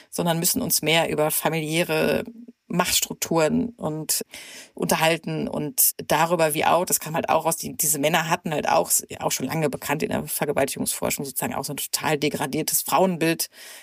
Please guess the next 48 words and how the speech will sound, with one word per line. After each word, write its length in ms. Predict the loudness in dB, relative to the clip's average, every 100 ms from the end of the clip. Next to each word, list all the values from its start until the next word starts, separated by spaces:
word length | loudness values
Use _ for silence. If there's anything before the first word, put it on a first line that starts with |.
| -14 -2
Also 180 | 0
ging 180 | 2 2
dann 140 | 2 2
beispielsweise 600 | 2 0 -2 2 2 2
davon 260 | 0 -2
aus, 360 | 0 2 2 0
dass 380 | 0 2 0 -2 -12 -20 -20 -20 _
der 120 | -2
Ehemann 340 | 2 2 2 0
ja 80 | 0
für 120 | 0
seine 160 | 0
Frau 240 | 2 2 2
bürgen 260 | 2 -2
kann 340 | 0 0 0 0
und 180 | -4 -4
wenn 120 | 0
der 160 | 0
sagt, 240 | 0 0 -2
„Ihr 60 |
könnt 200 | -6 -4
machen, 260 | -4 -4 -2
was 160 | 0 0
ihr 80 |
wollt 220 | 2 2 0
mit 140 | -2
ihr“, 180 | 0 2
dann 200 | 2 0
ist 160 | -2
das 80 | -2
schon 160 | -2 -4
okay. 320 | -2 2 2
Also 120 | 2
solche 260 | 0 0 -2
Sp-, 160 | -8 -10 _
Sprüche 360 | -8 0 2 4
fallen 280 | 4 2 2
dann 140 | 0
von 200 | 0 -4
diesen, 460 | -2 0 0 -2 -4 -14 -18 -18 -18 -18
äh, 180 | -18 -18 -4
Männern, 400 | 2 4 2 2
die 100 | -2
einen 80 |
normalen 480 | -2 2 2 4 2
Intelligenzquotienten 1200 | 0 -4 -2 2 2 0 -2 0 4 4 2 2
<laughs> 0 |
haben. 320 | 2 2 0